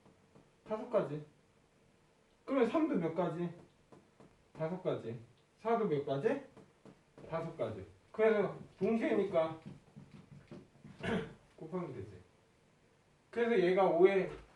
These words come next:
오 등이 백이십오니까 곱하기 사니까. 그러니까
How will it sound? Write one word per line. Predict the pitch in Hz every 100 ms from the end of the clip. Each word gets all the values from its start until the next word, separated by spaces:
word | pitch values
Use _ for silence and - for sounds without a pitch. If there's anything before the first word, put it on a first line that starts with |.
| 151
오 | 180
등이 | 185 170 -
백이십오니까 | 175 180 175 147 135 135 127 123 123 - - - - - - - -
곱하기 | 208 175 175
사니까. | 214 190 127 113 104 - - - - - -
그러니까 | - - - 156 160